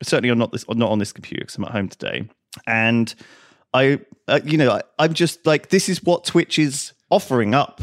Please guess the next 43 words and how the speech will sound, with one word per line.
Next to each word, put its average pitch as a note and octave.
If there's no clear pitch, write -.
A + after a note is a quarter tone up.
me, A2
I G#2+
guess, C3
because C3+
that's C#3+
probably D#3+
what B2
most C#3+
outsiders C3+
want C3
to, C#3
uh, -
works. D3+
Do -
you D#3+
know E3
what D#3
I D#3
mean? C3
It, E3
they, F#3
they, F#3
everything's G#3
built E3+
on C#3
algori-, C#3+
algorithms A#2+
now, G2
right? G2+
So C3
surely F#3
that's -
what C3+
works. D3
And, A#2+
and D3
I D3
think D#3+
that's -
the C#3
bigger A#2+
issue G2+
that, G#2